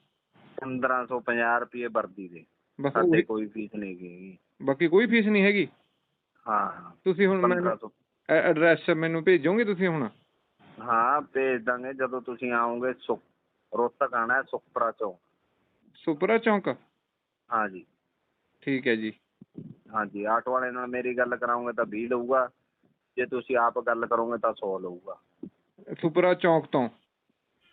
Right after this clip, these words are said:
Speaker 1: ਹਾਂ, ਸਟੇਸ਼ਨ ਤੋਂ।
Speaker 2: ਅੱਛਾ, ਸਟੇਸ਼ਨ ਦੇ। ਨਵੀਂ ਦਿੱਲੀ ਉਤਰਨਾ ਕਿ ਪੁਰਾਣੀ
Speaker 1: ਜੀ।
Speaker 2: ਦਿੱਲੀ?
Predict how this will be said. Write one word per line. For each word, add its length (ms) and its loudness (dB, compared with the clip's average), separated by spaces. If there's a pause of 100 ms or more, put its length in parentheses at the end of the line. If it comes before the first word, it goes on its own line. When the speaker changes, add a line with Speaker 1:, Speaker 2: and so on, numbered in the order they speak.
(160)
Speaker 1:
ਹਾਂ, 260 -2
ਸਟੇਸ਼ਨ 400 -2
ਤੋਂ। 180 -10 (680)
Speaker 2:
ਅੱਛਾ, 140 -4
ਸਟੇਸ਼ਨ 420 -2
ਦੇ। 200 -2 (880)
ਨਵੀਂ 300 2
ਦਿੱਲੀ 200 6
ਉਤਰਨਾ 320 2
ਕਿ 80 2
ਪੁਰਾਣੀ 260 2
Speaker 1:
ਜੀ। 60 -8
Speaker 2:
ਦਿੱਲੀ? 280 -2